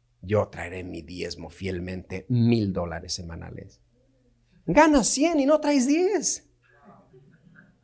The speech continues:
Come on, turbulencia. No se baje del avión, acá quédese. Ciérreme esa puerta.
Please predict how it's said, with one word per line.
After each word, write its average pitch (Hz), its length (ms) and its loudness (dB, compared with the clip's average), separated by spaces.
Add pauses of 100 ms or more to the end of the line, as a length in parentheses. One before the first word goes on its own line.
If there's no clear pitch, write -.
(2250)
Come 160 160 10
on, 113 140 4
turbulencia. 165 560 8
No 202 100 2
se 440 140 0
baje 440 320 4
del 320 100 10
avión, 214 300 12
acá 247 200 6
quédese. 165 540 6 (800)
Ciérreme 339 380 6
esa 202 200 8
puerta. 95 480 -2